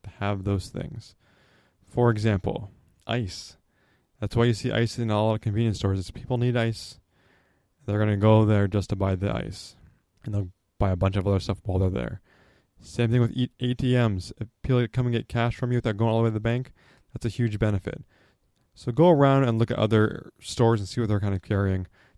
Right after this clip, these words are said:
Take a drive to see what other products competitors have in their stores, these ki-, these kind of anchor products. I know you're in a small town in Western Texas,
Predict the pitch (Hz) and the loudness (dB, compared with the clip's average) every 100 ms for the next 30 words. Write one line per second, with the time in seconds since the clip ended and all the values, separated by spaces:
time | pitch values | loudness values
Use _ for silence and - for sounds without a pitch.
0 | _ 160 185 123 113 117 127 127 - - | _ -2 0 2 4 4 2 -2 -8 -2
1 | 110 113 - 110 113 - 107 107 110 - | 2 2 4 2 2 2 2 0 -6 -8
2 | 104 110 110 107 - 104 107 104 - 117 | -2 -2 -2 -4 -4 -2 -2 -4 -2 -2
3 | 127 - - - 127 113 127 104 107 113 | -4 -10 -14 -10 -6 -4 -4 -4 -4 -4
4 | - 117 143 - - _ _ _ _ _ | 0 0 0 -6 -20 _ _ _ _ _
5 | _ _ _ _ _ _ _ _ _ - | _ _ _ _ _ _ _ _ _ -6
6 | 110 127 127 113 120 120 123 120 110 110 | 0 2 2 0 -2 0 2 2 2 2
7 | 113 - 107 113 - 135 | 0 -2 -2 -2 -2 -6